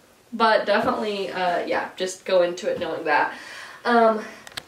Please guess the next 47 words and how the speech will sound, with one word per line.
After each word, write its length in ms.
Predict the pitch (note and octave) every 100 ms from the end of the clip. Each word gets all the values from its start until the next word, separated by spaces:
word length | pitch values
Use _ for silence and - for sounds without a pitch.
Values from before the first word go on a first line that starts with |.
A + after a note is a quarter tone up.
| B3
lamp 440 | A3+ A3+ B3+ B3+
is 160 | B3 -
Target. 600 | - A3+ A3 A3+ A3+ G3+
This 140 | A#3+
is 80 | B3
a 60 |
Baby 320 | A#3+ G3+ F#3 F#3
Frida 360 | - F#3+ F#3+
humidifier. 800 | - F#3 E3+ F3+ F#3+ F3 F#3 F#3 F#3+
It's 100 | G3+
just 160 | - -
one 160 | F#3 E3+
practical 360 | - D#3 - F#3
item. 260 | F3+ F#3 F#3+ - - - -
But 120 | G#3
if 60 | G3+
you're 100 | G#3+
looking 240 | A#3+ B3
for 140 | A#3
a 60 | G3+
good 140 | G3
humidifier, 800 | G3 G#3 F#3 F3 F3+ E3+ D3+ D3
I 80 | G3 -
definitely 340 | F3 F3 F#3+ F#3
recommend 380 | F#3 G3+ G3+
that 200 | F3+ F3+
one. 280 | E3+ F3 F#3+ - - - - - - - -
This 180 | B3 B3
is 120 | A#3+
an 140 | A3+
air 180 | G#3+ G#3+
purifier 880 | G#3+ A#3 A3 A3 A3 G#3 G#3 G#3 G#3+ - A#3
that 160 | G#3 F#3
was 100 | F#3+
actually 280 | F#3+ G#3
sent 260 | F#3+ F#3+ -
to 40 |
me 120 | G3+ F#3+
from 180 | G3
this 160 | F3+ F3
company, 580 | - A#3 A3+ G#3+ G#3+ A3+ - -
um, 260 | G#3 G3
but 100 | F#3+
we 100 | G#3+
really 200 | G3+ G3
like 280 | F#3+ F#3+ F#3+
it. 280 | G3 F#3+